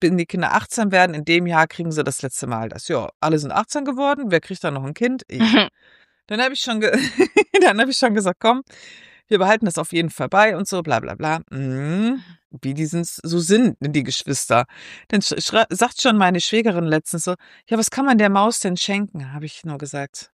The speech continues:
Speaker 1: „Ah, nein, wir sammeln ja. Ich möchte bitte nicht, dass ihr noch was kauft.“ <laughs> Ich habe das so strikt verboten und meine Schwester auch.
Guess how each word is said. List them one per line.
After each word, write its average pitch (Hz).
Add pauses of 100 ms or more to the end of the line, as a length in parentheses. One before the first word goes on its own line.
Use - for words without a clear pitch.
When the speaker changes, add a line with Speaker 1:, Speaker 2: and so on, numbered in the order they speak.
(840)
Speaker 1:
„Ah, 185
nein, 175 (260)
wir 220
sammeln 247
ja. 160 (480)
Ich -
möchte 214
bitte 214
nicht, 214
dass 294
ihr 269
noch 240
was 233
kauft.“ - (420)
<laughs> 269 (400)
Ich -
habe 254
das 285
so 277
strikt -
verboten 247
und 196
meine 202
Schwester -
auch. 190